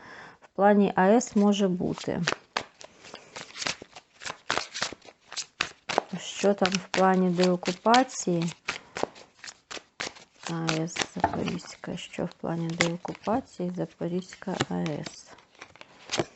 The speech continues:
Ну, тут, друзі, домовленості між двома королями. Дивіться, ситуація яка. Два королі, кубковий, жезловий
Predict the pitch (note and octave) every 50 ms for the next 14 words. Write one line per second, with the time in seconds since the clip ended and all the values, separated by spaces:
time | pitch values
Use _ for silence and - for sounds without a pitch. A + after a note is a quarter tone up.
0 | - _ - - - - _ _ _ _ _ _ _ _ _ _ _ - - -
1 | - - A#3+ C#4 - - - G#3+ G#3 G#3 A3 A3 A3 G3+ G#3 G3+ F#3 F#3+ F#3+ F#3+
2 | F#3 F3 E3 D#3+ E3 D#3+ D#3+ D#3+ D#3 D3+ D#3 - - - - - E3 E3+ E3+ E3+
3 | E3+ E3 E3 E3+ E3 E3+ F3+ A3+ D#4 E4 - _ _ _ _ _ _ _ - -
4 | G3 G#3+ A3+ A3 G#3+ G3+ F#3 F3+ E3+ D#3+ D#3+ D#3 D#3 D#3 - _ _ _ _ _
5 | _ _ _ _ _ _ _ _ _ - - - - - - - - - - -
6 | - - _ _ _ _ _ _ - - _ _ _ _ _ _ _ _ _ _
7 | _ _ _ _ _ _ _ _ - G3+ F3+ - F#3 F3+ E3+ E3 E3+ - - -
8 | - F3+ - - - F3 - - - - - - - - - - - - - -
9 | F3+ _ - - F#3 - - - - - - - - - _ - F3+ E3+ F#3 F3
10 | F3 F3 - F#3 F3+ F3 F3+ F#3+ G#3+ B3 C4+ - - G#3+ F#3 - - - F3+ E3+
11 | F3 F3 F3 F3 E3+ E3 E3+ F#3+ A3 B3 C4 B3 G#3 E3